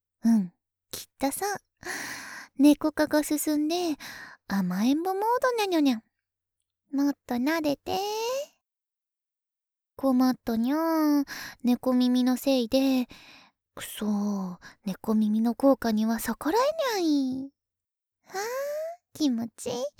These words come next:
たまにゃーい。ん？私の猫耳がどうかしたかにゃ？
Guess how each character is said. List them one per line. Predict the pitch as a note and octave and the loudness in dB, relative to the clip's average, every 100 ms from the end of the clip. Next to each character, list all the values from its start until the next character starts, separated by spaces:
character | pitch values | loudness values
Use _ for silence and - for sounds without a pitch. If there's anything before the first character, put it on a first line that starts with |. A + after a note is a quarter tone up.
| A#5 - - - - - | -10 -10 -14 -18 -20 -14
た | - D4+ | -2 2
ま | C#4 B3+ B3+ B3+ | 2 0 0 -2
に | C#4+ D#4+ | -2 -4
ゃ | F4 G4 G4+ G#4 G#4+ A4+ A#4+ C5 C#5+ - _ _ _ _ _ _ _ _ _ _ _ _ _ A3+ | -6 -8 -8 -10 -10 -10 -10 -10 -10 -14 _ _ _ _ _ _ _ _ _ _ _ _ _ -4
ー | |
い。 | |
ん？ | G#3+ A3+ F4 D#5 - _ - - - - - | 0 0 -2 -8 -16 _ -20 -18 -16 -18 -10
私 | A#3+ A#3+ C4 - | -6 0 0 2
の | B3+ | 2
猫 | B3 B3 - | 4 2 0
耳 | B3+ B3 B3 | 0 0 0
が | A#3+ | 0
ど | C4 D#4 | 2 2
う | |
か | C#4+ A#3 | 0 -6
し | - | -4
た | D4 | -4
か | - | -4
に | |
ゃ？ | G3 | -4